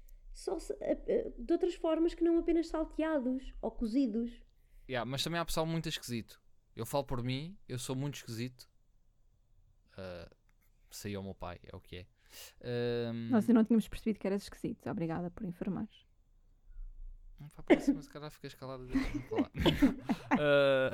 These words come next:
Speaker 2: e eu sou muito esquisito. E, e, portanto, há pouca, há, há pouca não,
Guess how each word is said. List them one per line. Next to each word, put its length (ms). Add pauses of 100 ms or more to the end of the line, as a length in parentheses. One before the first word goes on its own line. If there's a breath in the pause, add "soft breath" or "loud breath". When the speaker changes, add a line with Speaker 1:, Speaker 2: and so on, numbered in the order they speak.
(960 loud breath)
Speaker 2:
e 760
eu 120
sou 160
muito 140
esquisito. 480 (240)
E, 240
e, 40
portanto, 300
há 60
pouca, 460
há, 320
há 40
pouca 280
não, 220